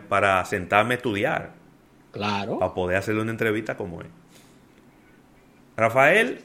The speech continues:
Speaker 1: Elon Musk ha anunciado de que está trabajando.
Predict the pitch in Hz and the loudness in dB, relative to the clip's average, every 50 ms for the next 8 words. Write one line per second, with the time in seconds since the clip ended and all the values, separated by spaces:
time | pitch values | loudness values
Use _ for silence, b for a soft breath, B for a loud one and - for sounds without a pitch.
0 | _ _ - - 151 160 147 143 151 175 208 247 - - - - - - 127 151 | _ _ 4 6 6 6 6 6 6 8 8 6 4 2 -4 -8 -2 2 4 6
1 | 165 165 156 139 - 170 175 175 208 220 226 226 220 226 - - B B B B | 6 6 4 2 4 6 8 8 8 8 6 4 0 -4 -8 -12 B B B B
2 | - - 110 123 131 131 - 131 127 123 - - 156 175 170 180 175 160 143 131 | -10 0 2 4 4 4 4 2 2 4 4 4 4 4 4 4 4 4 4 4
3 | 143 143 139 131 127 127 139 170 240 277 - | 4 4 4 4 2 2 0 -2 -2 -4 -6